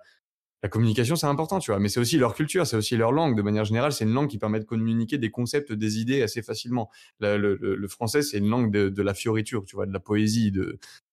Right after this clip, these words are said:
de ce genre de trucs. Ça peut être très beau aussi. Il y a des trucs que tu peux pas faire en anglais, euh, que tu peux faire en français et qui sont trop pratiques en termes de langage, tu vois. Mais du coup, c'est aussi, euh, dans, dans la tête du français, de manière générale, bah, c'est, euh, pff,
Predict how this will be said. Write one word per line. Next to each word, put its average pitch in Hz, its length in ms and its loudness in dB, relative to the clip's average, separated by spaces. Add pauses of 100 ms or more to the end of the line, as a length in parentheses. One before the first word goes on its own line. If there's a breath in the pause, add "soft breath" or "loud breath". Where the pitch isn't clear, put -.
de 104 40 -4
ce - 20 -4
genre 104 160 0
de 110 80 -4
trucs. 110 200 -6
Ça 101 100 -10
peut 107 120 -4
être 101 100 -4
très 120 160 -2
beau 120 140 2
aussi. 139 220 0
Il 135 40 2
y - 20 4
a 104 40 2
des 104 100 0
trucs - 160 -8
que 107 60 -10
tu - 120 -10
peux 104 120 -8
pas 120 120 -2
faire 117 180 -2
en 104 120 2
anglais, 123 400 0 (340 loud breath)
euh, 101 80 -2
que - 80 -8
tu - 120 -16
peux 110 120 0
faire 131 180 0
en 104 100 0
français 107 480 0
et 98 100 -2
qui - 120 -16
sont 104 140 -8
trop - 160 -10
pratiques 117 360 -8
en 101 80 -4
termes 101 180 -4
de 101 60 0
langage, 127 420 -2
tu - 140 -12
vois. - 100 -10 (340 loud breath)
Mais 113 60 0
du 107 100 2
coup, 156 140 0
c'est 127 160 2
aussi, 135 400 2
euh, 107 220 4 (400 loud breath)
dans, 104 260 2
dans 104 120 2
la 101 120 0
tête 123 180 0
du 110 120 0
français, 127 460 0
de 101 180 -4
manière 101 280 0
générale, 98 460 -2
bah, 95 120 -2
c'est, 120 240 -2
euh, 98 80 2
pff, - 240 -8